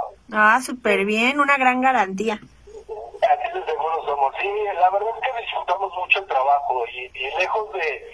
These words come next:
Speaker 2: de buscar un posicionamiento o de buscar lo que muchos grupos buscan, ¿no? Fama.
Speaker 1: Ajá.
Speaker 2: Nosotros realmente buscamos nada más, este, hacer muy buena música.
Speaker 1: Sí, que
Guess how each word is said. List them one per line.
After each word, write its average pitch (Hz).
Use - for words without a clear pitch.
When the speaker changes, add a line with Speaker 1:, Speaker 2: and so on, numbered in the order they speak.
Speaker 2:
de 139
buscar 165
un 190
posicionamiento 139
o 127
de 120
buscar 143
lo -
que -
muchos 202
grupos 147
buscan, 131
¿no? 139
Fama. 127
Speaker 1:
Ajá. 262
Speaker 2:
Nosotros 208
realmente 190
buscamos 160
nada 165
más, 160
este, 120
hacer -
muy 175
buena 190
música. -
Speaker 1:
Sí, -
que 294